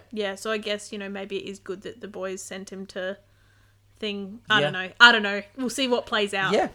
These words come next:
Speaker 2: exactly.
Speaker 1: Um, so then we go into Donathan dropping what he has called his truth bombs.
Speaker 2: Yep.
Speaker 1: And he did, he does say this is a strategy at this
Speaker 2: Yeah,
Speaker 1: point.
Speaker 2: yeah, yeah, yeah.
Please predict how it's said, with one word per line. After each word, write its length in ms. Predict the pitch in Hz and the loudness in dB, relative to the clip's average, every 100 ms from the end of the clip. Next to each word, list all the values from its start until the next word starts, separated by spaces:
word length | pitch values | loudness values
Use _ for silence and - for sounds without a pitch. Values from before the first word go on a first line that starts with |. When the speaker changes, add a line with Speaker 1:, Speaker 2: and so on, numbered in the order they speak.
| - | -6
Speaker 2:
exactly. 540 | 139 147 180 185 117 - | 2 4 4 2 0 4
Speaker 1:
Um, 420 | 233 233 226 226 - - - | 4 4 2 -4 -12 -18 -6
so 640 | - - 320 330 208 160 208 | -2 4 8 8 6 2 -4
then 640 | 214 269 294 185 208 254 | 2 4 4 2 -2 -4
we 160 | 247 247 | -2 -2
go 360 | 214 254 277 | 2 4 4
into 840 | 285 240 226 214 - 208 180 196 180 _ _ - _ _ - | 2 0 0 0 0 0 0 -4 -8 _ _ -20 _ _ -4
Donathan 460 | 226 220 214 220 214 | 0 0 0 -2 -2
dropping 420 | 196 196 202 190 | -4 -6 -8 -4
what 160 | 196 | -4
he 160 | 196 220 | -2 -2
has 140 | 214 | -2
called 260 | - 202 196 | -4 -4 -4
his 160 | 214 208 | -4 -8
truth 340 | - 185 - | -8 -8 -8
bombs. 420 | 165 165 180 - - _ 123 | -14 -12 -12 -12 -14 _ -2
Speaker 2:
Yep. 300 | 139 170 - - - - - - _ 233 | 2 2 2 -20 -20 -20 -20 -20 _ 2
Speaker 1:
And 240 | 220 226 | 4 2
he 140 | 247 | 2
did, 220 | 262 403 320 | 8 8 10
he 140 | 381 | 6
does 260 | 392 440 - | 8 6 4
say 400 | - 294 220 196 | 0 4 4 4
this 260 | 220 240 | 0 0
is 140 | 233 220 | 0 0
a 80 | |
strategy 680 | 214 214 196 185 165 160 - - | 0 2 0 0 -4 -8 -10 -2
at 160 | 208 - | -2 -2
this 160 | 202 180 | -6 4
Speaker 2:
Yeah, 140 | 220 | 4
Speaker 1:
point. 200 | 180 - - | 4 -2 -2
Speaker 2:
yeah, 240 | 170 302 | 2 2
yeah, 160 | 269 277 | 2 0
yeah. 300 | 240 247 | 0 -2